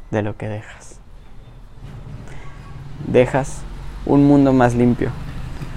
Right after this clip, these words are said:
La contaminación disminuyó. Y seguramente volveremos a ver esos paisajes. Dejas la gratitud de humanos que valoran y atesoran su vida.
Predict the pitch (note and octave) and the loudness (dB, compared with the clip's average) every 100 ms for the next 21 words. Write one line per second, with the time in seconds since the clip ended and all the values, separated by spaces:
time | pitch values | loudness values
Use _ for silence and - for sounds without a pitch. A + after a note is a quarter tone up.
0 | - - - - A#2+ A#2 A#2 A#2 A2+ A2+ | -10 -10 -10 -2 0 2 2 4 2 2
1 | G#2+ - A#2+ D#3 E3+ - A#2+ A2 A2 A2 | 0 0 0 0 -4 -4 -2 2 2 2
2 | G#2+ - - - - - - - - - | 2 0 -2 -6 -12 -12 -12 -14 -16 -18
3 | - - - G#2+ A2 A#2 A#2 A#2 A#2 A#2 | -20 -16 -6 0 4 4 4 2 0 2
4 | A2 G#2+ A2 G#2+ - A2 G#2+ G#2 - - | 2 0 -2 -4 -6 -6 -4 -6 -10 -12
5 | - - - - - - - - - - | -12 -10 -10 -12 -14 -14 -12 -10 -10 -10
6 | - - - - - - - - - - | -14 -16 -16 -16 -14 -12 -12 -12 -12 -10
7 | D3+ A2+ A#2+ A#2 A2+ A2+ A2 A#2 - C3 | -4 -2 -2 0 0 0 -2 -6 0 0
8 | B2+ A#2+ A#2 A#2 C3+ C3+ A#2 A2+ A2 A#2+ | 2 0 0 -2 -4 -4 -2 0 2 2
9 | C3+ C#3 D3 A2+ A2+ B2 - A2 A#2 A#2+ | 2 -2 -4 -4 -2 -2 -2 -2 -2 -4